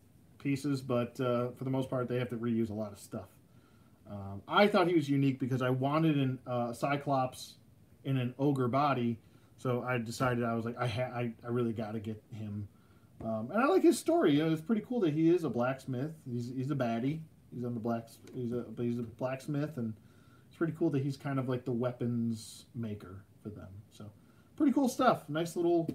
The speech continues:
read up. I love the lore of Mythic Legions. I think their, their prices are getting, you know, uh, if you don't pre-order, and you're screwed.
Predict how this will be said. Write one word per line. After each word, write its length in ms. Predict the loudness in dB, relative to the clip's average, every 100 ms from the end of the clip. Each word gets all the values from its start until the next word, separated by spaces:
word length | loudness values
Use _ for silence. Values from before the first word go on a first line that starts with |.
| -6
read 180 | 0 2
up. 160 | 2 0
I 40 |
love 260 | 0 0 2
the 80 |
lore 460 | 2 4 4 2 -2 -6
of 80 | -4
Mythic 300 | -2 -2 0
Legions. 480 | 0 0 -4 -6 -10 -16 -16 -20 -20 -20 -18 -8
I 60 | -4
think 160 | -2
their, 120 | -2 -4 -4
their 140 | -4
prices 440 | -2 0 -2 -2 -4
are 140 | -4
getting, 560 | -2 -4 -4 -6 -8 -10 -14 -4 -4 -4 -20 -20 -20 _ _ -20 -20 -20 -20 -20 -20 -20 -20 -16 -6
you 80 | -4
know, 200 | -4 -8 -16 -20 -20 -20 -20 -20 -20 -20 -20 -20 -12 -6
uh, 560 | -4 -4 -2 0 2 0 -6 _ -8
if 120 | 0
you 60 | 2
don't 220 | 2 4
pre-order, 640 | 4 6 6 6 4 2 -6 -8
and 320 | -4 -2 0
you're 80 | -2
screwed. 320 | -4 -10 -12